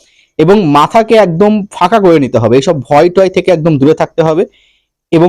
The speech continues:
বাকি যে পরীক্ষাগুলো রয়েছে, সেই পরীক্ষাগুলো কিন্তু খুব ভালো করে তোমাদের দিয়ে আসতে হবে। দেখো, সব থেকে প্রথম একটা জিনিস তোমাদের ক্লিয়ার করে দিই, পাস ফেল সংক্রান্ত। আমাদের তো ছটা বিষয় রয়েছে, উচ্চ মাধ্যমিকে আমাদের ছটা বিষয় রয়েছে।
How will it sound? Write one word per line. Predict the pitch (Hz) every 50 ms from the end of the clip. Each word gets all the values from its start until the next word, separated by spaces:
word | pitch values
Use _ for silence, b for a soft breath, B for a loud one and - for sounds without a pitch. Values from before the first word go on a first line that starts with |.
| 180 151 110
বাকি | - 131 147 - - 247 240
যে | 190 247 247 233 -
পরীক্ষাগুলো | 196 190 196 190 - 226 202 208 220 208 180 160
রয়েছে, | 165 185 185 - - - - - _ _ _ _ _ _ -
সেই | - - 202 226 220
পরীক্ষাগুলো | 226 214 202 202 202 220 196 180 185 180
কিন্তু | 185 185 180 190 254 - - -
খুব | - 240 185 139
ভালো | - - 131 143 156 151
করে | 175 185 175
তোমাদের | 175 - 135 - 175 175 135
দিয়ে | - 113 - 87 101
আসতে | - - -
হবে। | 110 113 - - - _ _ _ _ _ _ _ _ _ -
দেখো, | 151 175 - - - - _ _ _ _ _ _ _ _ _ _ _ _ _ -
সব | - - 196 202 185 190
থেকে | - 220 233
প্রথম | 226 190 185 185 202
একটা | 196 185 190 196
জিনিস | 151 135 147 160 165 -
তোমাদের | - 165 160 156 170 170 170
ক্লিয়ার | - 143 127 123 113 113
করে | - 110 104 98
দিই, | 104 98 - _ _ _ _ _ -
পাস | 156 156 156 - -
ফেল | - 180 170 156 -
সংক্রান্ত। | 131 110 107 104 101 98 95 92 92 - - _ b b b b b b b b b b -
আমাদের | 127 139 175 185 214 208 214
তো | 226 226 -
ছটা | - 185 180 208
বিষয় | 208 196 202 - 214 202 190
রয়েছে, | 160 127 107 - - 110 - - _ _ _ _ _ _ _ _ _ _ _ _ _ _ -
উচ্চ | 135 131 135 -
মাধ্যমিকে | 185 185 180 165 165 202 208 202
আমাদের | 208 196 202 208 196 -
ছটা | - 180 170 185 190
বিষয় | 190 190 - 214 202 190
রয়েছে। | 190 165 143 - -